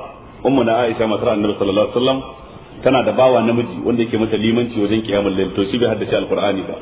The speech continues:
Sai take ba shi Qur'ani ya rike yana gani yana karantawa. To ga mamu, ga liman zai iya rike Alqur'ani ya karanta in a sallar farilla ce sai dan Fatiha kadai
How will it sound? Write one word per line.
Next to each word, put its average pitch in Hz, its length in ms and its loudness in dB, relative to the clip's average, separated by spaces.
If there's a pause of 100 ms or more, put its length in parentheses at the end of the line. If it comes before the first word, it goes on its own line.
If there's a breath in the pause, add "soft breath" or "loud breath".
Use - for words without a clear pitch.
(680)
Sai 123 140 4
take 123 180 -2
ba 123 160 2
shi - 80 -6
Qur'ani 123 320 2
ya 110 160 4
rike 120 220 -2
yana 113 260 2
gani 104 220 0
yana 104 180 -2
karantawa. 90 520 -4 (1000)
To 101 120 4
ga 107 120 4
mamu, 139 640 2
ga 120 80 4
liman 123 440 0
zai 135 180 0
iya 127 180 0
rike 123 180 -4
Alqur'ani 107 480 0 (100)
ya 101 140 2
karanta 123 520 0 (600)
in 160 160 2
a 151 80 0
sallar 151 240 2
farilla 131 320 2
ce 120 160 -2
sai 127 140 2
dan 123 180 0
Fatiha 123 400 -2
kadai 101 220 -2